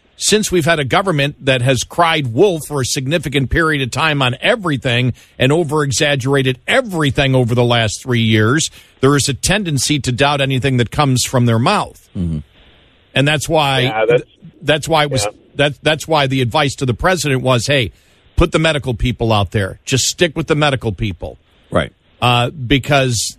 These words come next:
Speaker 1: nobody believes what comes from government, uh, uh, anymore. And I'm not putting this on the president, because the biggest crying wolf, without question, has come from the Democrats over the last three years.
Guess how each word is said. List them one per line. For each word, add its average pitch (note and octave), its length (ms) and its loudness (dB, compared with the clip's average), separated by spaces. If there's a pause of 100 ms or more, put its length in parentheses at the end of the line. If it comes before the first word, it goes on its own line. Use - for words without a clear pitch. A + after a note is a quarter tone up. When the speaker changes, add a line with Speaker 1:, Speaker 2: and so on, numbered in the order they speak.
Speaker 1:
nobody D3 520 2
believes C#3+ 560 -2
what B2 160 -2
comes C3 280 0
from B2 160 0
government, C#3+ 580 0
uh, C3+ 40 0
uh, A#2 420 2
anymore. B2 420 2
And C#3+ 140 0
I'm F3+ 160 2
not D#3+ 180 2
putting C#3+ 220 0
this C3 160 0
on C3 100 2
the A#2 60 0
president, C#3 480 -2
because B2+ 360 -2 (300)
the C3 80 4
biggest C#3 640 -2
crying C#3+ 400 0
wolf, A#2+ 420 -2 (240)
without C#3+ 520 0
question, E3 420 -2
has A#2+ 220 0
come B2 280 2
from A#2 380 2 (240)
the B2 80 2
Democrats C3 600 0
over A#2+ 160 0
the A#2 80 2
last A#2 340 0
three B2 220 0
years. C3 580 0